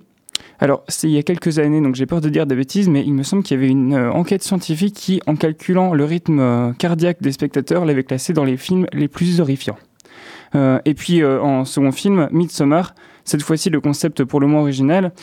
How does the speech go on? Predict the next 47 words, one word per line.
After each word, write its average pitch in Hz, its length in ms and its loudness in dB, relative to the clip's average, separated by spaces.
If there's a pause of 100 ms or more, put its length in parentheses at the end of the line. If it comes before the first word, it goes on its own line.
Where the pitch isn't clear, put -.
(180)
était 160 240 0
de 143 120 0
faire 160 200 0
un 143 60 2
film 175 180 0
d'horreur 160 340 2
en 147 60 0
pleine 175 260 0
lumière 147 340 2
dans 131 100 0
le 123 100 0
cadre 165 340 0
d'une 123 120 0
fête 147 240 -4
rituelle 151 400 -2
estivale 151 580 -2
en 131 140 -2
Suède, 160 400 -2
alors 139 260 -2
que - 140 -2
le 120 80 0
soleil 151 420 0 (320)
ne 151 80 2
se - 140 -2
couche 165 220 0
jamais 139 420 2
à - 100 -4
cette 160 220 -4
saison. 123 260 -2 (880)
Et 175 80 2
donc, 147 200 4
dans 165 120 0
ce 185 120 -2
nouveau 156 240 2
film, 170 440 0 (380)
Ari 180 220 2
Aster 180 340 0
nous 151 200 2
emmène 170 300 2
aux 160 80 0
côtés 160 320 0
de 135 120 0
Bo 170 200 2
Wasserman, 160 680 0
un 147 140 2
homme 139 180 2
doux, 151 200 -4